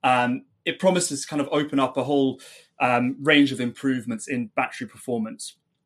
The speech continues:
The two that most, or, or the, yeah, the two that kind of I get, get most attention, I guess, is one, you increase the energy density, or you can increase the energy density of these cells, because you're using kind of less mass of material separating the, the anode and,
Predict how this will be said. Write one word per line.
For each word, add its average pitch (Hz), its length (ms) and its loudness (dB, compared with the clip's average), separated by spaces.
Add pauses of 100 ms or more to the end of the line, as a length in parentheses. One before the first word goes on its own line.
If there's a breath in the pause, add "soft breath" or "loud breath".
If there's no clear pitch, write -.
(380)
The 143 100 -2
two 202 240 6
that 143 120 -6
most, 151 420 -2
or, 156 100 0
or 147 200 2
the, 139 280 0 (540 soft breath)
yeah, 135 140 4
the 143 100 2
two 226 200 4
that 147 200 -4
kind 151 160 -2
of 139 120 0
I 135 100 2
get, 143 160 -2 (200)
get 143 180 -4
most 147 240 -2
attention, 135 400 -8
I 117 40 -4
guess, 120 300 -4
is 123 180 -6 (260 loud breath)
one, 165 240 2
you 151 160 2
increase 135 480 -2
the 131 260 -6
energy 139 320 2
density, 135 440 -4
or 131 100 -2
you 120 100 -6
can 143 240 -4
increase 127 300 -4
the 135 60 -6
energy 127 240 -6
density 123 340 -10
of 113 120 -12
these 120 200 -10
cells, 160 440 -8 (600)
because 143 320 0
you're 135 340 2
using 131 560 -2 (500 loud breath)
kind 120 80 -8
of 113 100 -8
less 151 300 2
mass 135 340 -2
of 113 120 -12
material 123 500 -4
separating 120 800 -8
the, 113 280 -8
the 120 100 -6
anode 110 260 -6
and, 110 220 -10